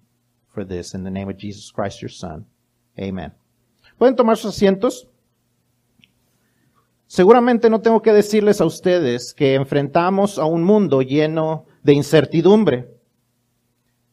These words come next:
Desde lo que vemos afuera de nuestro país, del otro lado del mundo, hasta lo que vivimos nosotros todos los días.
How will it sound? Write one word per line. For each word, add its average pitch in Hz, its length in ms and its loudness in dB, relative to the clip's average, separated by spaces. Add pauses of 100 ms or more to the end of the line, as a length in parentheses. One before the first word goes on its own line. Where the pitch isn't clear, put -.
(100)
Desde 123 360 0
lo 131 140 2
que 156 100 4
vemos 190 300 4
afuera 208 460 4
de 214 100 2
nuestro 202 340 -2
país, 143 720 -4 (800)
del 113 160 -2
otro 170 260 0
lado 185 280 2
del 180 140 -2
mundo, 123 560 -6 (560)
hasta 151 240 0
lo 147 120 0
que 151 140 2
vivimos 175 360 -2
nosotros - 1000 -8 (1160)
todos 139 220 0
los 127 200 -4
días. - 580 -12